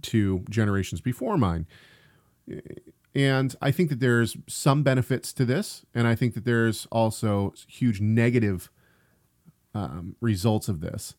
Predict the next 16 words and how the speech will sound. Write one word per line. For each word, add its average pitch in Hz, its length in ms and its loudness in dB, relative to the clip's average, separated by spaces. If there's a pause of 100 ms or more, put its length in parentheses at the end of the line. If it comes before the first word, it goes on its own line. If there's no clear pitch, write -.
(800)
And, 104 640 0 (120)
um, 101 640 0 (960)
one 127 280 2
of 110 120 2
the 117 80 4
negative 127 420 4
results 131 480 0
is, 95 240 0
is 90 140 -6
that 104 180 -2
people 143 260 -2
think 110 280 -2
that 101 160 -2
everything 117 340 0
that 101 140 -6
they, 107 340 0